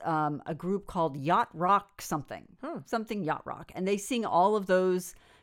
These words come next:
Speaker 1: kind of nineteen seventies yacht rock songs. You know what yacht
Speaker 2: Mm-hmm.
Speaker 1: rock is,
Speaker 2: No,
Speaker 1: right? You
Speaker 2: I
Speaker 1: don't.
Speaker 2: don't. I have no idea.
Speaker 1: It's ca-, anyway.
Speaker 2: What is it?
Speaker 1: It's, <laughs> I don't have time to explain it to you right now, Denise, but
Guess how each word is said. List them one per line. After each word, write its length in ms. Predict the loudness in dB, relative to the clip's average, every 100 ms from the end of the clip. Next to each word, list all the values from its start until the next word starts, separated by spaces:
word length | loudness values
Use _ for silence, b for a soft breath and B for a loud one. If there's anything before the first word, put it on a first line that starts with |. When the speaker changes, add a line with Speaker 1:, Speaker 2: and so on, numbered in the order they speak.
| -2
Speaker 1:
kind 180 | 0
of 100 | 0 0
nineteen 360 | -2 -2 -4
seventies 880 | 0 0 0 0 0 0 -2 -6 -14 -4
yacht 300 | 2 2 2
rock 240 | -2 -2
songs. 280 | -2 -2 -4
You 100 | -6
know 60 |
what 100 | -6 -6
yacht 120 | -6
Speaker 2:
Mm-hmm. 100 | -4
Speaker 1:
rock 180 | -6 -6
is, 240 | -8 -4
Speaker 2:
No, 60 | -2 -2
Speaker 1:
right? 80 | -4 -6
You 160 | -2 0
Speaker 2:
I 20 |
Speaker 1:
don't. 100 | 0
Speaker 2:
don't. 240 | -4 -14 _ -8
I 20 |
have 100 | -6
no 120 | -4 -4
idea. 320 | -6 -10 -14
Speaker 1:
It's 120 | -18 -16
ca-, 100 | -16 -16 _ -8
anyway. 160 | -4 -2
Speaker 2:
What 140 | 2
is 220 | 2 2
it? 240 | -4 -8 -14 6
Speaker 1:
It's, 180 | 6 6
<laughs> 1120 | 2 2 -4 -8 -10 -10 -4 -4 -6 -16 -8
I 80 | -4
don't 80 | -4
have 140 | -4
time 160 | -6 -6
to 80 |
explain 300 | -10 -10 -10
it 60 | -10
to 60 | -10
you 60 |
right 180 | -8 -6
now, 140 | -8
Denise, 320 | -8 -12 -16 -14
but 420 | -10 -10 -12